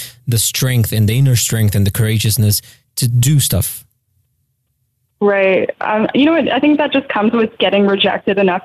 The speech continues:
Speaker 2: times where it just doesn't even affect you. Right? So just start making sales calls, start getting rejected by cute girls in public. You know what I mean? Just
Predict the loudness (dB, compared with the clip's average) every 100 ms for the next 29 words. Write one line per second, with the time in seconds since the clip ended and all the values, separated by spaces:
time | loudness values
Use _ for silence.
0 | -6 -2 -2 0 -2 -2 -4 -4 0 2
1 | 2 2 2 2 0 -4 -4 -2 0 0
2 | -2 -10 -20 _ _ _ -4 0 -2 -2
3 | -2 -2 0 0 0 0 2 0 2 2
4 | 0 -2 -4 0 0 0 -2 -2 0 2
5 | 2 0 -2 -2 -2 -4 -2 -4 0 0
6 | 0 0 0 -2 0 2 2 0 0 0
7 | 2 2 2 0